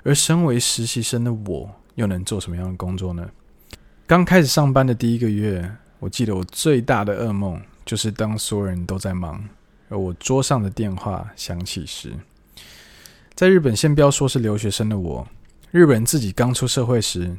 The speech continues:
都要接电话这件事都保持着一定程度的恐惧。在职场上要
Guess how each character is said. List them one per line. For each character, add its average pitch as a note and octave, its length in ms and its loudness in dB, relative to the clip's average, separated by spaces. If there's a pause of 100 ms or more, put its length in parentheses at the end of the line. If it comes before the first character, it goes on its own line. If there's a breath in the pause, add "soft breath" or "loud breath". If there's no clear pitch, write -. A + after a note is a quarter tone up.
都 A#2+ 100 -2
要 G#2+ 140 0
接 A#2 260 -2
电 A#2 200 -2
话 G#2 180 -4
这 G#2 140 -6
件 G#2 200 -2
事 F#2+ 240 -10 (160)
都 G2 140 -6
保 G2+ 180 -2
持 F2+ 220 -6
着 F#2+ 100 -10
一 - 200 -6
定 B2+ 160 -2
程 F2+ 200 -8
度 F#2+ 140 -6
的 F2+ 80 -10
恐 - 220 -12
惧。 - 200 -10 (720 loud breath)
在 F#3 160 2
职 D3+ 200 0
场 C#3+ 240 2
上 A2+ 280 0
要 C3 160 4